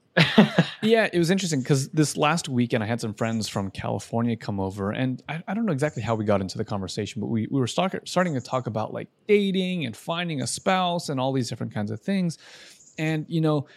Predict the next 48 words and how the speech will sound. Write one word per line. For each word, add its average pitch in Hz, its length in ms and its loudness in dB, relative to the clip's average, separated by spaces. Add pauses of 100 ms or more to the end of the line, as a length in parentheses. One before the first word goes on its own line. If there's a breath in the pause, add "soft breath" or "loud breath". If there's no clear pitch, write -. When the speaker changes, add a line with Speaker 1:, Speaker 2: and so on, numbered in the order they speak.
(140 soft breath)
Speaker 2:
we 165 100 6
were 185 80 10
talking 180 320 0
about, 131 280 2
or 131 100 4
at 127 80 4
least 127 180 2
I 139 160 2
was 143 220 0
sharing 101 360 -4
from 113 180 -4
my 127 180 2
personal 113 400 -2
experience, 110 420 -4
how 117 220 0
for 117 420 0
a 127 60 0
large 123 400 4
part - 300 0
of 127 180 -2
my 113 180 -2
Christian 123 380 -4
experience, 139 480 -4
I 113 60 -8
had 160 140 -4
very 120 240 -2
strict - 560 -8
rules 131 480 0
about 113 280 -2
who, 131 340 0
in 143 100 0
my 151 120 2
mind, 117 360 -2
I 120 120 0
was 113 160 -2
allowed 107 520 0 (420 soft breath)
to 107 420 0
develop 113 380 4
a 120 40 4
romantic 110 460 2
attachment 202 520 -2
towards. - 360 -12
And 117 80 -6
I 113 40 -6
had 135 80 -2
a 127 40 2
very 139 220 6
long 143 380 4